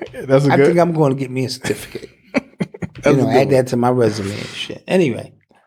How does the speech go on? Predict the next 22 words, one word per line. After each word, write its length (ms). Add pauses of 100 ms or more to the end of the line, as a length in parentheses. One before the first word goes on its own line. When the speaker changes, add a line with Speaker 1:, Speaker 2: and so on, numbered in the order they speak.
(140)
Speaker 1:
I'm 160
trying 220
to 100
find, 500
okay, 480
he 260
is 100
a 80
part 300
of, 680 (1800)
he 160
is 160
a 60
part 400
of, 1040 (580)
uh, 560 (300)
and 480 (400)
the 220
Porcelain 580
Club 380
from 240
Harvard. 600